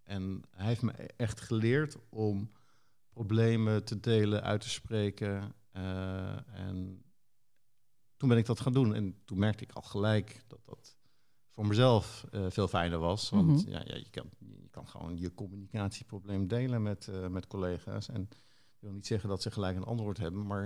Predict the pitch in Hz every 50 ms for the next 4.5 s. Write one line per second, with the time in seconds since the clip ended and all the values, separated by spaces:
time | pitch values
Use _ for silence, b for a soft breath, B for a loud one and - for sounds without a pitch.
0 | 107 - - - 95 - - - 95 92 90 85 87 92 - - - 135 107 104
1 | - - 101 104 101 92 87 - - 110 92 90 87 87 90 90 90 90 90 95
2 | 107 - - - - - - - - - - - - _ - - _ - - -
3 | - - - 90 - 87 85 - 90 107 98 120 127 120 - - - 123 120 117
4 | 110 117 113 - - - 90 87 85